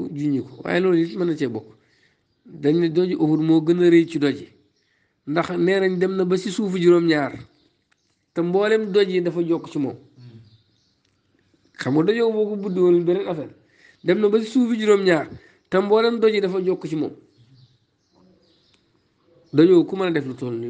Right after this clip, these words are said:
moom? Yomb de, xanaa Yàlla fulal la tiyaaba gi.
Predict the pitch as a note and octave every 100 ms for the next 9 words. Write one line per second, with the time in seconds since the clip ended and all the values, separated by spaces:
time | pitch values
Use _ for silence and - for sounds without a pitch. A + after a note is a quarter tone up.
0 | A2+ B2+ C#3+ - _ _ _ _ _ _
1 | _ _ _ _ _ _ _ _ _ _
2 | _ _ _ _ _ _ C3 A#2 - _
3 | _ _ _ _ _ _ _ _ _ _
4 | B2 A#2+ E3+ - - C3+ C#3+ C#3+ C#3 D3
5 | D#3 C#3 B2+ - A2 F2+ F#2